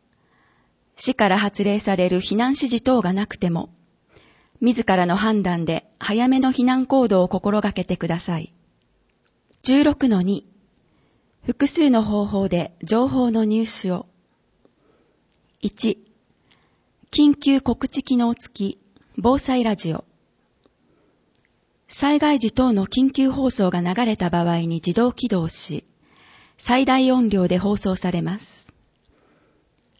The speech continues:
安曇野エフエム放送株式会社や、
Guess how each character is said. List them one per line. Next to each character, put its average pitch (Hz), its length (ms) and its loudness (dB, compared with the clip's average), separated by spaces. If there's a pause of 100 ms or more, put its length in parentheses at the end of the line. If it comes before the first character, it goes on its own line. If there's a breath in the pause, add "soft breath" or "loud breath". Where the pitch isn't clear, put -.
安 208 220 0
曇 254 120 6
野 254 160 4
エ 247 60 4
フ 262 160 2
エ 277 80 4
ム 269 100 6
放 262 240 0
送 185 240 -2
株 190 240 -2
式 220 240 -4
会 202 140 -2
社 185 180 -6
や、 160 220 -6